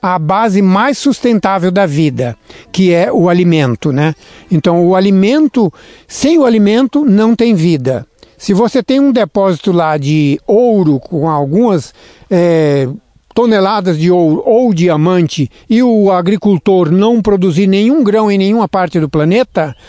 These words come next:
aquilo não vai valer nada. Então, ao agricultor, a minha reverência e o meu estímulo a ele. Pra mim, ele é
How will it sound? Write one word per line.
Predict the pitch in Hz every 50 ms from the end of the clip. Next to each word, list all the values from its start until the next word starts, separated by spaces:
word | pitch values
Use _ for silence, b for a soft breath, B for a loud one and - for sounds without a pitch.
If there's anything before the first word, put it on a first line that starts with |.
| B B B
aquilo | - 190 185 - _ - 220 226 220 214
não | 202 202 185 165
vai | 185 180 165
valer | 156 165 151 156 160 143 123 127
nada. | 135 131 123 101 87 82 92 - - _ B B B B B B B B
Então, | 185 170 165 - 214 220 220 214 - -
ao | 240 208 226 247 254 233
agricultor, | 226 202 170 185 196 - - 185 170 - - 196 208 214
a | 208
minha | 196 202 214 196
reverência | 147 165 196 190 165 202 190 175 170 165 151 - - - - 143 123 127 113 - B B B B B B B
e | 190 185 196
o | 180
meu | 175 202 202 196
estímulo | 180 - - - - 185 185 190 185 180 202 -
a | 202 180 175
ele. | 160 151 139 131 123 110 b b b b _
Pra | - 180 185
mim, | 180 185 208 240 269 247 b b b b b b _
ele | 226 196 220 233 226 220 220 202
é | 185 190 196 208 226 214